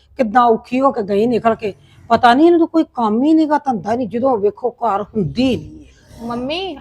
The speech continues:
Speaker 2: ਅਸਲ 'ਚ ਲੋਕਾਂ ਦੀਆਂ ਸੱਸਾਂ ਆਪਣੀਆਂ ਨੂੰਹਾਂ ਕੋਲ ਨੀ ਡਰਦੀਆਂ, ਆ ਜਿੱਦਾਂ ਤੂੰ ਡਰਦੀ ਫਿਰਦੀ ਆ।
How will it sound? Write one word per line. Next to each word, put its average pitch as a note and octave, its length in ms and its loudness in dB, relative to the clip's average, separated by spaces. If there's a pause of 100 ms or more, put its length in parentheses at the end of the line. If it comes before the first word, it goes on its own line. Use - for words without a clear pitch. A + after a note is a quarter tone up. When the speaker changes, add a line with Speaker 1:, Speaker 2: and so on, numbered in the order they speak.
(140)
Speaker 2:
ਅਸਲ C#4+ 220 -4
'ਚ D4 60 -6
ਲੋਕਾਂ C4+ 480 -2
ਦੀਆਂ C#4 160 -10
ਸੱਸਾਂ C#4 320 -6
ਆਪਣੀਆਂ C4 260 -4
ਨੂੰਹਾਂ B3+ 300 -8
ਕੋਲ C#4+ 120 -8
ਨੀ D#4+ 80 -14
ਡਰਦੀਆਂ, D4 420 -6
ਆ B3+ 400 -14
ਜਿੱਦਾਂ D4 220 -4
ਤੂੰ C#4 260 -10
ਡਰਦੀ B3+ 320 -4
ਫਿਰਦੀ B3+ 440 -8
ਆ। C#4 60 -10